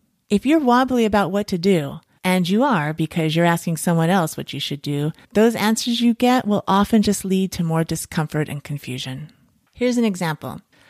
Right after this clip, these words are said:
Let's say you want to buy houses and flip them because you heard it's a good way to make money. You're excited and you're motivated and you feel you're on the right path.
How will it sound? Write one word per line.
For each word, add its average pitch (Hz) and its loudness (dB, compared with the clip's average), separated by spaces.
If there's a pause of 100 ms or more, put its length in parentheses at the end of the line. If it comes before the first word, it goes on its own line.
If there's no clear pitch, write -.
(120)
Let's 269 4
say 240 4
you 208 6
want 190 6
to 185 4
buy 165 6
houses 160 2
and 165 0
flip - 0
them 147 0
because 170 -2
you 180 2
heard 170 -2
it's - -8
a 165 -10
good 165 -4
way 139 -6
to - -12
make 147 -8
money. 214 -2 (320)
You're 170 0
excited 202 0
and 147 -6
you're 156 -2
motivated 160 2
and 151 -6
you 160 -2
feel 202 2
you're 175 2
on 175 2
the 160 0
right 151 -2
path. - -6